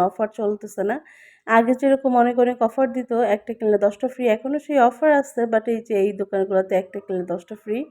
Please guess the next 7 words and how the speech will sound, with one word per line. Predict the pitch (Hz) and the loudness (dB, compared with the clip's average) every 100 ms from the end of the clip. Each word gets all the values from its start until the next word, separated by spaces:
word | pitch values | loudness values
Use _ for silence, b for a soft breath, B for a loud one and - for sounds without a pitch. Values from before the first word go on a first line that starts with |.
| b b b b 226 | b b b b -4
তবে | 214 214 208 | 2 4 4
মানে | 208 190 190 | 4 2 2
আপনি | 185 - 214 202 | 0 -4 -10 -2
যে, | 214 196 190 - _ _ 190 | 0 2 0 -6 _ _ -12
যেটা | 196 214 | -6 -2
পারচেজ | 208 202 190 202 208 - | 2 4 2 -2 -14 -6
করবেন | 220 202 208 | -6 0 0